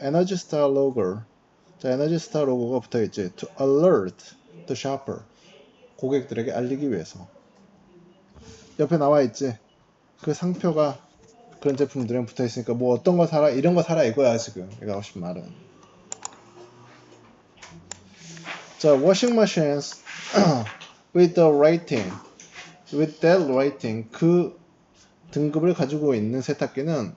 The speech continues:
use eighteen to twenty-five gallons of water per load. 짐 한 번당 십팔에서 이십오 갤런의 물을 사용하는 거지. 자, compare with all the machines, then use four gallon. 절반 이하로 떨어져 버리지.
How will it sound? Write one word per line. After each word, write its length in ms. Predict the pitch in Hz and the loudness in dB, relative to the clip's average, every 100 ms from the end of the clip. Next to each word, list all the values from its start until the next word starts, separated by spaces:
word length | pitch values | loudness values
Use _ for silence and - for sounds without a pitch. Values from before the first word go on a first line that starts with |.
| - | -6
use 480 | 175 156 123 - - - - | 0 2 2 -2 -14 -16 -4
eighteen 440 | 160 170 180 180 175 | -2 -2 -2 -2 -4
to 140 | - - | -8 -8
twenty-five 540 | 165 175 165 156 143 | -4 -2 0 -2 0
gallons 400 | 131 135 147 139 | 0 2 0 -2
of 120 | 135 | -2
water 380 | 123 127 113 107 | 2 2 2 0
per 220 | - 139 | -4 -4
load. 520 | 127 127 120 71 57 - - _ - _ | 0 2 2 0 -8 -14 -20 _ -20 _
짐 240 | - 170 | -4 -2
한 220 | 165 170 180 | 0 0 0
번당 360 | 170 143 135 | 0 -2 -4
십팔에서 600 | 127 - 180 170 160 160 | -6 -8 -4 -2 -2 -4
이십오 340 | 139 135 151 143 | -4 -6 -4 -2
갤런의 360 | 135 123 139 | 0 0 -2
물을 200 | 113 110 | -2 -4
사용하는 380 | 113 123 120 139 | -4 -6 -6 -4
거지. 420 | 131 104 92 107 135 _ _ _ - _ _ - | -4 -4 -6 -8 -14 _ _ _ -20 _ _ -2
자, 280 | 151 120 - | 0 0 0
compare 720 | 151 151 - 202 170 127 120 - | -6 -6 -2 2 4 2 0 -4
with 180 | 139 147 - | -8 -6 0
all 160 | 151 | 2
the 140 | 170 160 | 2 2
machines, 840 | 139 - 143 101 92 - - - _ _ | -2 -2 -6 -6 -8 -12 -18 -20 _ _
then 260 | 147 165 147 | 0 0 0
use 260 | 117 117 | -4 -6
four 320 | - - 120 135 | -10 -4 -2 2
gallon. 360 | 127 80 73 | 0 0 -8
절반 460 | - - 139 175 147 | -6 4 6 6 6
이하로 240 | 135 135 | 4 2
떨어져 280 | 143 139 135 | 2 0 2
버리지. 380 | 113 107 98 92 | 0 -2 -2 -10